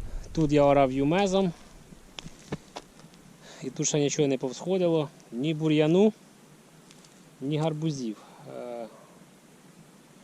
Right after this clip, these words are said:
насінинку то я вже знайшов, яка проключується.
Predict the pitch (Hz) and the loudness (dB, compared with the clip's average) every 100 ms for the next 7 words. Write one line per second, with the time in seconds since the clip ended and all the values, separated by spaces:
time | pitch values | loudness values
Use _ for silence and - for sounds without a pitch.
0 | - - - - - - - - 143 151 | -20 -20 -20 -20 -20 -20 -20 -8 -4 -2
1 | 151 185 175 156 151 156 147 135 143 143 | 0 2 2 2 0 0 2 2 0 0
2 | - 240 226 - - - - - - - | 2 2 2 -4 -16 -20 -20 -20 -20 -20
3 | - - - - - - - - - - | -20 -20 -20 -20 -20 -20 -20 -20 -20 -10
4 | 127 127 127 139 - 120 110 117 107 - | -8 -4 -4 -4 -6 -6 -6 -8 -10 -14